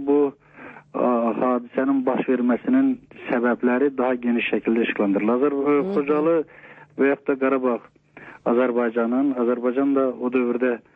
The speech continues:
Speaker 1: uzun illər müstəmləkəsi, ə, olduğumuz S S R-nin, S S R də Avropanın bir hissəsidir. Və beləliklə bu qlobal, dünyada gedən proseslərin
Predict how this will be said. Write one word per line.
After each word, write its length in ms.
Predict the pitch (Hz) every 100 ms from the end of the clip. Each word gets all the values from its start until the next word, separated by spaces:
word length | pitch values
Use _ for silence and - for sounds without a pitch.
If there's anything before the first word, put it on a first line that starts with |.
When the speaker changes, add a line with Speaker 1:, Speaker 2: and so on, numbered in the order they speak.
| - _ _ _
Speaker 1:
uzun 320 | 127 123 139 131
illər 180 | 123 123
müstəmləkəsi, 720 | 110 123 120 110 117 - 127 117 117
ə, 20 | 120 117 113 113 110 110 110 110 -
olduğumuz 640 | 123 123 123 120 120 117 -
S 380 | - 120 - 107
S 140 | 120 113
R-nin, 320 | 123 139 139 127
S 120 | 131
S 20 |
R 160 | 143 143
də 160 | 143 127
Avropanın 640 | 120 131 123 123 131 156 147 - - - _ _
bir 160 | 143 127
hissəsidir. 580 | 120 - - - 104 92 _ - - - -
Və 160 | 151 156
beləliklə 460 | 160 175 185 156
bu 320 | 135 180 151 120 _ _ -
qlobal, 560 | 143 151 143 160 127 107 _ -
dünyada 360 | 139 147 151 170
gedən 300 | 143 156 143
proseslərin 840 | - 127 - 131 - 139 143 151